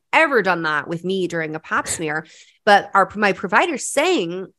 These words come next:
like, "We have to lead this conversation so women know that they have a right to refuse, that they have a right to their bodies." It's things like that, that I'm like,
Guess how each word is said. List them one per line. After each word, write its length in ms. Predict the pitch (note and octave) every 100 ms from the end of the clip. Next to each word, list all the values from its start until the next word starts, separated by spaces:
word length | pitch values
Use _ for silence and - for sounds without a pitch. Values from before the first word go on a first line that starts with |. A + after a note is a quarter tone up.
| G#3
like, 180 | G#3+
"We 140 | F3 B3+
have 100 | D4+
to 100 | C4
lead 200 | F#3+ F3
this 100 | F#3
conversation 640 | - F#3 F3 C#4+ E4 B3+
so 160 | F3 G3+
women 400 | F3+ G#3 C4+ G#3+
know 520 | G3 D#4+ B3 E3+ F3
that 300 | F3 F#3+ E3+
they 260 | E3+ G3+ A#3
have 220 | A3+ A#3+
a 40 | G3
right 220 | F#3+ E3
to 180 | G3+ E3+
refuse, 600 | E3+ E3+ F3 F3 F3+ C#3+
that 140 | F3 E3
they 100 | E3
have 140 | F3
a 60 | F3
right 240 | D#3+ D#3
to 60 | -
their 140 | D#3+
bodies." 420 | D#3 D#3+ G#3 E3
It's 200 | - G3 -
things 360 | D#4 D#4+ E4
like 200 | G4+ D#4+
that, 260 | C4+ E4+ -
that 100 | G#3+
I'm 200 | A3 A3+
like, 260 | A3 -